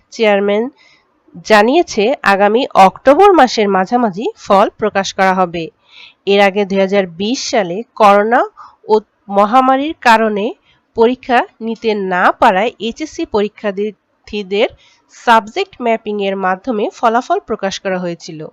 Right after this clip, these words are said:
ওই সময় জেএসসি ও এসএসসির পরীক্ষার বিষয়ভিত্তিক নম্বরের গড় করে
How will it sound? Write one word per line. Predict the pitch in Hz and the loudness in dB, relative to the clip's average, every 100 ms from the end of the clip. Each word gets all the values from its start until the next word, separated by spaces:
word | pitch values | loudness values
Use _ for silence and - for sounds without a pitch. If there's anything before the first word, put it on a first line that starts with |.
| - | -12
ওই | 165 | -12
সময় | 170 180 180 156 | -8 -8 -8 -10
জেএসসি | 185 190 - - 208 202 | -6 -6 -6 -10 -14 -8
ও | 196 - - | -4 -4 -6
এসএসসির | 180 196 233 - 294 415 _ _ _ _ - | -10 -10 -12 -12 -8 -8 _ _ _ _ -2
পরীক্ষার | 233 254 269 - 254 214 - _ _ | 0 0 -4 -6 -2 -2 -2 _ _
বিষয়ভিত্তিক | 180 214 - 330 311 - 359 285 233 | -12 -8 -2 -2 -2 -6 -10 -6 -2
নম্বরের | 202 190 196 202 170 | -2 -2 -2 -4 -4
গড় | 170 190 269 | 0 2 2
করে | - 277 | 2 0